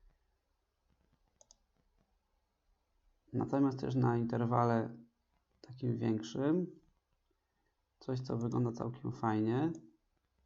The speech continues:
to, powiedzmy tak, tutaj jest na razie odklepane pierwszy poziom. Drugi, który by mnie interesował, to jest właśnie ten w okolicach trzydzieści osiem i dwa.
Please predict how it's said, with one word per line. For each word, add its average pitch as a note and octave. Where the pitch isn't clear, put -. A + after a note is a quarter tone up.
to, -
powiedzmy B2
tak, A#2+
tutaj B2+
jest A#2+
na A#2+
razie A#2
odklepane A2+
pierwszy B2+
poziom. B2
Drugi, C3
który B2+
by A#2+
mnie B2
interesował, A#2
to A#2
jest A2
właśnie A2+
ten A#2
w A2+
okolicach A2+
trzydzieści -
osiem A2
i G#2+
dwa. A2+